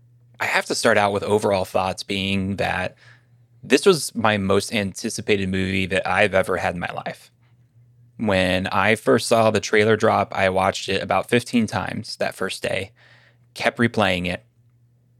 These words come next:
The, all the trailers, I should say, <laughs> are, are quite stunning.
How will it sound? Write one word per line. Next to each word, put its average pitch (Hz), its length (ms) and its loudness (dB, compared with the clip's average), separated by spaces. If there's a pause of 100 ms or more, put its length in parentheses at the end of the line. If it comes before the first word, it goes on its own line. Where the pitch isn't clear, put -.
(120)
The, 104 360 -8
all 123 180 8
the 104 80 4
trailers, 87 460 -6
I 92 80 -4
should - 180 -8
say, 98 200 -2
<laughs> - 20 0
are, 104 240 2
are 101 100 4
quite 92 320 0
stunning. 90 460 -4